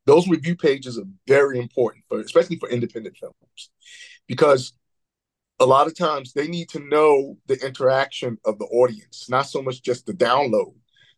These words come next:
because sometimes people will download a movie, pause it or whatever. They need to know that it was enjoyed.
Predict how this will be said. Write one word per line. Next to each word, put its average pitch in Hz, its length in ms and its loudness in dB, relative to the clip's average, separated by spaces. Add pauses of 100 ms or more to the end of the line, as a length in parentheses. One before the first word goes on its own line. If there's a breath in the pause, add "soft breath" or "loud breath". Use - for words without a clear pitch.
because 113 320 0
sometimes 127 500 -2
people 123 280 -10
will 110 100 -2
download 117 400 0
a - 20 -8
movie, 113 320 -4
pause 107 380 2
it 110 80 0
or - 20 0
whatever. 107 280 -2
They 117 120 0
need 139 180 -4
to 131 60 -2
know 123 220 6
that 117 140 -2
it 117 80 0
was 110 180 -8
enjoyed. 104 640 -4